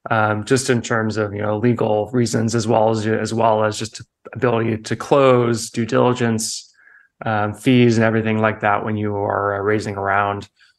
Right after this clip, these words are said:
Um, also, I think what a lot of Israelis don't realize is it also opens up the opportunity to fundraise from a much larger pool of investors. There's just folks who just don't, aren't sophisticated enough to know what it's like to invest in an Israeli entity.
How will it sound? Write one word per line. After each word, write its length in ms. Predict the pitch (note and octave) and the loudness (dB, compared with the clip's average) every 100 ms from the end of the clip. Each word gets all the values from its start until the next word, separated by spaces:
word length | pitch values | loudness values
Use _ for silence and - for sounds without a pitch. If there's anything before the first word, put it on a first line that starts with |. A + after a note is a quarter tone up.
| _ - | _ -4
Um, 260 | A2+ A2 A2+ | 0 0 4
also, 420 | C3+ C3+ C3 A#2 | 2 4 4 4
I 80 | A2 | 0
think 200 | A#2 - | -4 -4
what 160 | A#2 | -4
a 140 | G#2+ A2 | -2 2
lot 160 | B2 | 4
of 80 | A#2+ | 4
Israelis 480 | A#2 A#2+ A#2 A2+ G#2+ | 4 2 0 0 -2
don't 160 | A2+ G#2+ | -2 0
realize 480 | A2+ A2 G#2+ G#2+ | 2 4 4 2
is 240 | A#2 A2 - - _ _ | -2 -4 -8 -20 _ _
it 60 | C3 | 2
also 280 | C3 B2+ B2 | 2 2 -2
opens 360 | - C3 C3 A2+ | 0 0 2 2
up 200 | A#2 - | 0 0
the 80 | A#2+ | -4
opportunity 420 | G#2+ - B2 A#2 | -4 -4 -2 0
to 80 | A2 | 0
fundraise 600 | - A#2 A#2 B2 D#3 D3+ | 0 2 2 0 0 -2
from 260 | B2 G#2+ G#2 | 0 0 -2
a 140 | A2 | -4
much 300 | G#2+ A2+ - | 0 0 0
larger 440 | A#2 A2+ A2 A2+ | 0 0 0 -2
pool 260 | A2 B2+ A2+ | 0 0 0
of 80 | A2+ | 0
investors. 640 | A2 A2+ - D3+ D3+ - - - - _ | 0 -2 0 0 0 -6 -14 -20 -20 _
There's 160 | C3 B2 | 2 4
just 220 | C3 B2+ | 2 2
folks 260 | B2+ B2 - | 2 2 -2
who 60 | |
just 240 | G#2+ A2 A2 | -4 -4 0
don't, 220 | A2+ A#2 | 0 2
aren't 160 | B2+ | 0
sophisticated 760 | A#2+ A2+ A#2+ A2+ C3 A#2 A2+ A2+ | 0 -4 -4 -2 -2 0 0 2
enough 340 | A#2 A#2 A#2 | 2 2 0
to 80 | - | -2
know 320 | G#2+ G#2+ G#2+ | -2 2 2
what 140 | G#2+ A2 | 2 0
it's 160 | G2+ | -2
like 260 | G2 G2 G#2+ | -4 -4 -4
to 120 | - | -2
invest 420 | A2 G#2 G#2 A2 - | -2 0 -4 -4 -6
in 60 | |
an 140 | G#2+ G#2 | -6 -6
Israeli 340 | G2 G#2 G2+ | -4 -4 -4
entity. 460 | G2+ A2 A2+ B2 | -6 -4 -4 -4